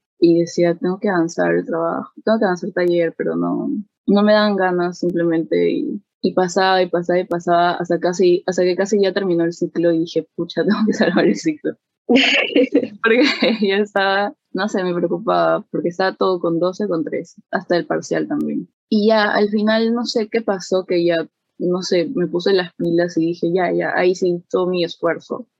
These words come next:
Speaker 1: Así, bastantes días, así, amanecidos, y, y ya a la última, ya en, en el final me saqué dieciséis y subí todo, literal, a la última.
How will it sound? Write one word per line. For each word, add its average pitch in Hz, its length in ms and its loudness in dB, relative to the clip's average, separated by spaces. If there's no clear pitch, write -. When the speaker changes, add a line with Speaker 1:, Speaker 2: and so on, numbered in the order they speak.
Speaker 1:
Así, 170 680 2
bastantes 170 520 0
días, 175 240 6
así, 160 180 -2
amanecidos, 156 960 0
y, 175 140 -4
y 170 200 6
ya 165 540 4
a 175 100 2
la 170 160 4
última, 170 420 0
ya 160 140 2
en, 160 400 -2
en 165 180 0
el 160 100 -2
final 156 280 2
me 170 60 -2
saqué 160 240 -2
dieciséis 151 640 0
y 180 100 -2
subí 151 300 0
todo, 151 260 0
literal, - 480 -4
a - 120 0
la 160 260 2
última. 160 600 0